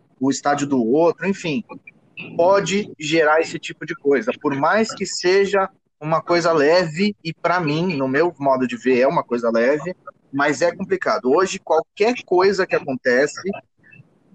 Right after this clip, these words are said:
ah, alguém sai magoado e a repercussão é enorme e nada pode ser dito,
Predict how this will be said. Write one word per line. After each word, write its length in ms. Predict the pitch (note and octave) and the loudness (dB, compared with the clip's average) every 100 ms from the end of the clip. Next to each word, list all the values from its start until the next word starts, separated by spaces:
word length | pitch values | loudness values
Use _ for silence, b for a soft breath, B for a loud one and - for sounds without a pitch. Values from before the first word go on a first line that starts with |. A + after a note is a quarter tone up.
| _ | _
ah, 580 | B2 C3 C3+ C3+ B2+ B2+ - _ _ _ _ - - | 0 2 4 4 2 0 -6 _ _ _ _ -10 -2
alguém 560 | D3+ C#3+ E3 F#3 G#3 | -2 0 -2 0 0
sai 480 | G3+ - D#3 C#3 A#2 - | -2 -2 0 2 0 -4
magoado 880 | B2 C#3 C#3 C3 B2+ D3+ D#3+ F3+ G3 _ _ _ _ | -2 -2 2 2 4 2 0 -6 -8 _ _ _ _
e 720 | B2+ C3 C3+ C3+ C3 C3 B2+ - | 0 2 2 2 4 4 2 0
a 100 | C3 | -2
repercussão 680 | C3 C#3+ D3+ - C3+ C#3+ C3 | 0 0 -2 -2 -6 -2 0
é 80 | B2 | 0
enorme 640 | A#2 C3 F3 F#3+ F#3 F#3+ | 0 2 2 0 -2 -4
e 80 | D3 | -6
nada 300 | C#3 D3+ D#3+ | -2 0 -2
pode 300 | - C3+ C3 | 0 -2 -2
ser 160 | - A#2+ | -6 -8
dito, 500 | - E3+ F3+ - | -4 -6 -6 -12